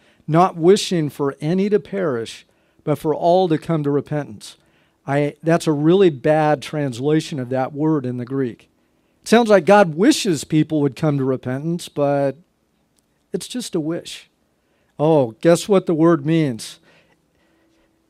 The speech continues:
In, in the Greek, it is to will deliberately. This is Thayer's definition. To have purpose,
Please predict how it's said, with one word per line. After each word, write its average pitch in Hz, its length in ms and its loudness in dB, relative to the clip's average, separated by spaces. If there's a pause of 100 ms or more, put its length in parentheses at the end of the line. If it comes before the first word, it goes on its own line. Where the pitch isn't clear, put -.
(1160)
In, 202 360 4
in 190 200 4
the 160 80 6
Greek, 202 520 2
it 165 120 6
is 160 340 4 (200)
to 180 220 2
will 226 680 2 (260)
deliberately. 170 840 4
This 180 240 0
is 196 160 -10
Thayer's 180 500 2
definition. 139 680 -4 (1000)
To 190 200 4
have 151 340 4
purpose, 226 840 -4